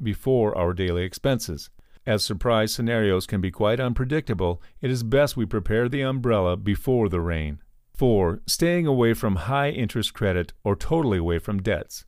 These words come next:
At some point in our lives, it would be almost impossible to stay free of loans. Because of this, we have to consider the loans with the lowest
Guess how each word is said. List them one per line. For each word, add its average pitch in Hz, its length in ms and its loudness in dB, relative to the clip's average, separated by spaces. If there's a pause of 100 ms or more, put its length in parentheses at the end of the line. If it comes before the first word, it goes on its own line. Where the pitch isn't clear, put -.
(280)
At 139 140 2
some 180 300 0
point 123 240 2
in 127 80 0
our 127 160 0
lives, 87 400 2
it 131 100 -2
would 113 160 0
be 113 140 -2
almost 139 460 -2
impossible 110 720 0
to 87 100 -4
stay 98 280 -2
free 120 320 -2
of 95 160 0
loans. 92 400 -2 (400)
Because 127 400 2
of 104 80 -2
this, 98 220 0
we 117 100 2
have 117 160 2
to 113 100 -4
consider 120 480 0
the 101 140 2
loans 110 480 0
with 95 160 -4
the 101 80 -6
lowest 117 460 -2